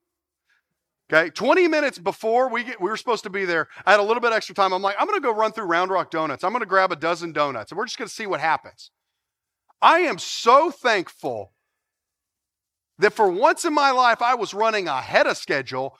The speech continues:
and had time to go pick up those donuts, 'cause I do not know what would have happened if we would have a club had it not been for us getting donuts. I think that was the only reason those two students came back the next week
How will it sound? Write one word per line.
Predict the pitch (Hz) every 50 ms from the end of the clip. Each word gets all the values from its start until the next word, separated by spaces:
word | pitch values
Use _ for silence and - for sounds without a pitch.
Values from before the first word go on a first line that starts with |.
| - - -
and | 160 202
had | 240 262 -
time | 247 233 233 214
to | 214
go | 208 208
pick | 202 226 220 220
up | 202
those | 175 190 175 156
donuts, | 190 196 190 175 -
'cause | - 180 - -
I | - 202 277 311
do | 240 165 - 226 254 294
not | 277 269 262 262 233
know | 208 208 208 208
what | 185 160 190 220 190
would | 175 190 196
have | 185 151
happened | 156 180 170 147 - 135 117 107 104 - _ _ _ _ _ _ - -
if | 185 165 - -
we | 226 254
would | 247 240 208
have | 180 190 208 196
a | 185
club | - - 214 214 190 147 123 117 110 - _ _ _ _ _ _ _ _ _ _ _
had | - - 196 220 220
it | 220 214 202
not | 190 185 196 190 170
been | 156 185 185 175
for | - 170 165
us | 160 165 -
getting | - 175 165 151 139
donuts. | 123 135 131 131 117 101 90 - -
I | 165 185
think | - 247 220 185
that | 240 220 214
was | 196 160
the | 160 180 180 -
only | 180 196 240 254 254 262 254
reason | 220 226 220 214 196 151 165 156 143 139 135 - - - - -
those | 147 185 208 226 214 -
two | - - 240 202
students | - - - 220 185 165 143 -
came | - 190 208 202 185
back | 139 - 160 160 175 165 - - -
the | - 160
next | 147 147 143 - - -
week | 156 156 147 107 - _ -